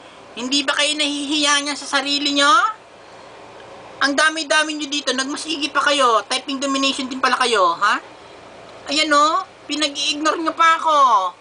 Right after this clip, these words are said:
Kawawa naman kayo, mga bobo. Ikaw naman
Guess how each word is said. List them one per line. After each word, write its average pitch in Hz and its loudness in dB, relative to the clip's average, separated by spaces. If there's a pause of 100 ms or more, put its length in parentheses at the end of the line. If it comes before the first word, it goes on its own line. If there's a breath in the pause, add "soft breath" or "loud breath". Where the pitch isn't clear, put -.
(640)
Kawawa 277 6
naman 302 2
kayo, 277 2
mga 247 2
bobo. 277 2 (400)
Ikaw 302 2
naman 311 -2